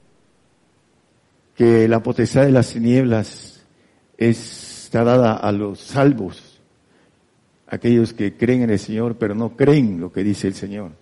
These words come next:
Dice que van a ser juzgados por la palabra que está escrita. Por eso dice que el cielo y la tierra pasarán y sus palabras no pasarán. Vamos a Juan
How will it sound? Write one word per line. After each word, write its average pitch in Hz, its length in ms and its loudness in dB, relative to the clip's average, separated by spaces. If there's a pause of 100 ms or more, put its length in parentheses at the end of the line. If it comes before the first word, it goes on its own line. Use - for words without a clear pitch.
(1500)
Dice 107 300 -4
que 101 80 -6
van 104 160 -6
a 101 40 -4
ser 104 220 -4
juzgados 101 460 -6
por 92 260 -10
la 92 120 -8
palabra 98 600 -8
que - 80 -12
está 95 200 -10
escrita. - 520 -4 (840)
Por 101 120 -6
eso 101 460 -6 (240)
dice 117 240 -6
que 110 100 -4
el 101 80 -2
cielo 120 360 2
y 113 40 2
la 101 120 0
tierra 113 320 2
pasarán 107 580 -6 (480)
y 110 80 -14
sus 104 160 -14
palabras 98 800 -8 (420)
no 95 120 -14
pasarán. 92 500 -8 (1300)
Vamos 135 360 -2
a 98 380 -2 (1000)
Juan 139 380 0